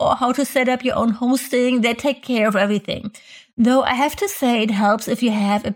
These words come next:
bit of an eye for design because there's just so much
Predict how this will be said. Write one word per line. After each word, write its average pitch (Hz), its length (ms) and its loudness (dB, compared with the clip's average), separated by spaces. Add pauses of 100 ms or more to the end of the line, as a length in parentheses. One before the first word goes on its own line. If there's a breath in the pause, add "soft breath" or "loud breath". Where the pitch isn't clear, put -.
bit 349 160 0
of 370 140 2
an 330 220 -2
eye 285 300 0
for 294 180 0
design 233 800 2 (240 loud breath)
because 254 500 0
there's 226 320 0
just 226 300 -4
so 233 160 0
much 302 360 0